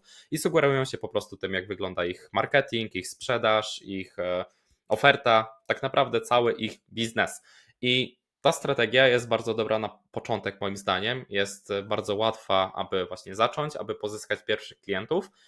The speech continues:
ale moim zdaniem długoterminowo ta strategia może być nie do końca dobra, ponieważ okej,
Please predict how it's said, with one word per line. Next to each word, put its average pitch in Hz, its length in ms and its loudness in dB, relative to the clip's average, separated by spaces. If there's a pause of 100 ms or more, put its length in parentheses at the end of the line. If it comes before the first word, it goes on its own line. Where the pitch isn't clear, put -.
(420)
ale 117 500 6
moim 135 240 0
zdaniem 131 320 0
długoterminowo 120 680 -4
ta 117 100 -4
strategia 110 480 -2
może 107 240 -4
być 107 280 -8
nie 107 100 -6
do 110 80 -6
końca 113 340 -6
dobra, 104 360 0 (840)
ponieważ 117 360 4
okej, 127 400 6